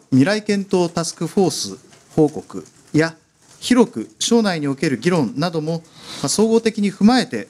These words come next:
取りまとめたものです。えー、創生実行計画の内容について、えー、ご説明します。まず、今般の幹部の逮捕・起訴事案など、一連の不祥事を真摯に受け止め、不祥事を未然に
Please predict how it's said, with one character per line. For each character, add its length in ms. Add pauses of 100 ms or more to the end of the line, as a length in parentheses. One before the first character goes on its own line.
取 160
り 40
ま 80
と 80
め 120
た 100
も 100
の 120
で 100
す。 200 (920)
え 60
ー、 20
創 180
生 200
実 160
行 120
計 140
画 200
の 100
内 240
容 160
に 100
つ 140
い 80
て、 280 (220)
え 100
ー、 60
ご 100
説 280
明 100
し 140
ま 80
す。 240 (760)
ま 140
ず、 220 (480)
今 240
般 180
の 320 (480)
幹 220
部 80
の 100
逮 240
捕・ 320
起 100
訴 140
事 160
案 160
な 140
ど、 160 (500)
一 200
連 180
の 100
不 100
祥 220
事 140
を 100
真 220
摯 180
に 80
受 220
け 80
止 20
め、 260 (540)
不 120
祥 180
事 160
を 180 (120)
未 160
然 240
に 200